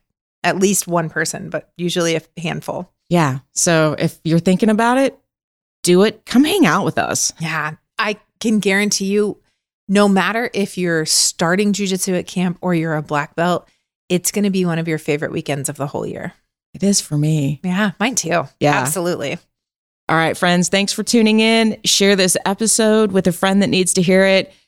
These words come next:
Speaker 2: Share the American Jujitera documentary with a friend that needs to see it.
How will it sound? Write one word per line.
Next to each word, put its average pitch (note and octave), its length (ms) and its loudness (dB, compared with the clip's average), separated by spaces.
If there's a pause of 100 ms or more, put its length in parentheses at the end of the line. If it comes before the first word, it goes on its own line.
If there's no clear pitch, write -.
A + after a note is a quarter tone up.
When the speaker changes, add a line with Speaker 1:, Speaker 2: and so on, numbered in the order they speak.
(460)
Speaker 2:
Share F3 300 2
the E3+ 140 4
American E3 580 6
Jujitera D#3 960 4
documentary G#3+ 1000 2
with G#3 140 2
a - 20 -2
friend G#3 300 2
that - 80 -2
needs E3+ 240 0
to - 100 -6
see G#3+ 400 2
it. - 320 -4